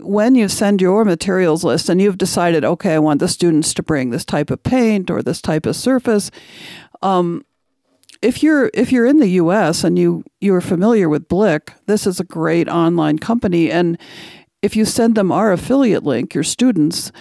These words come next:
and they purchase materials for your workshop, then we get a kickback, and it's ten percent of what they spend, and they don't pay anything extra. It just, you just go through that link, and then, um,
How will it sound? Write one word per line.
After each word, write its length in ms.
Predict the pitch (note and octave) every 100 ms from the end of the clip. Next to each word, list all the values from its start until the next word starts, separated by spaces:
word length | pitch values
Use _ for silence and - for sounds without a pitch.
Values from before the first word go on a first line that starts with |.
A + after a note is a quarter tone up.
| - -
and 180 | - F#3+
they 100 | G#3
purchase 480 | - A3 F#3+ F#3+ -
materials 520 | E3+ - F3+ E3+ E3+
for 120 | -
your 140 | D3+ C#3+
workshop, 640 | A3+ D#4+ - F3+ E3 - _ _
then 240 | F3+ G3
we 120 | F#3 B3+
get 120 | A3
a 40 |
kickback, 640 | - A#3+ - - G2 - - _
and 180 | F3 E3+
it's 320 | E3 - - -
ten 180 | G3 A#3
percent 520 | G3+ - G#3 F#3 -
of 100 | F3
what 140 | E3
they 120 | C#3 D#3+
spend, 520 | - D4 B3 G3+ F#3 - _ - - _ _ _
and 160 | - A3
they 120 | A#3
don't 260 | D#4+ A#3+ -
pay 300 | F#3 A#3 D#3+
anything 400 | G#3 D4 D#3 C3+
extra. 460 | A#3 - F#2 B1+
It 160 | - -
just, 320 | G3+ G3 - - _ _ -
you 100 | F#3+
just 200 | G3 -
go 140 | G3
through 260 | - C4 C4
that 200 | G3 C3
link, 440 | G3+ F3 D#3 -
and 160 | D#3+ F3
then, 320 | D#3+ D#3+ C3+ -
um, 400 | E3+ D#3 D#3+